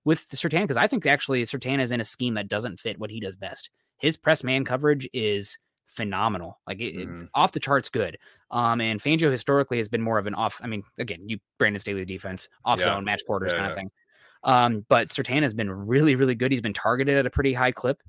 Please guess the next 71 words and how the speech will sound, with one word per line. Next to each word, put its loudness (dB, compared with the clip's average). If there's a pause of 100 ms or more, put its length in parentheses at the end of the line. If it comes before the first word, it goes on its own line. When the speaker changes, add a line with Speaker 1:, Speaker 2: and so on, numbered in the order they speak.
Speaker 1:
as -4
well, 0
which 0
is -4
surprising. 0 (420)
You'd 4
hope 6
that 4
he 6
starts 2
to -8
come 0
down 4
with 2
a -10
few 0
of 4
those 4
targets 0
a -6
little 2
bit 0
more 0
than 0
he -2
has, 0
but -2
his -4
ball 0
production -2
has -4
been -4
very -2
good, 2 (300)
and, 0
uh, 2
he's -2
not 4
been -4
giving -2
up -2
a -4
lot 4
of -2
big -6
plays. -4
I -2
think 0
his, -4
uh, -2 (100)
tackling 2
in 0
the 4
open 0
field 0 (180)
could -6
be 2
a 4
little 4
bit 4
better. 4 (280)
Sometimes 0
he's -2
a 0
little 2
bit 2
of -2
a, 0
uh, -4
plus 2
one 0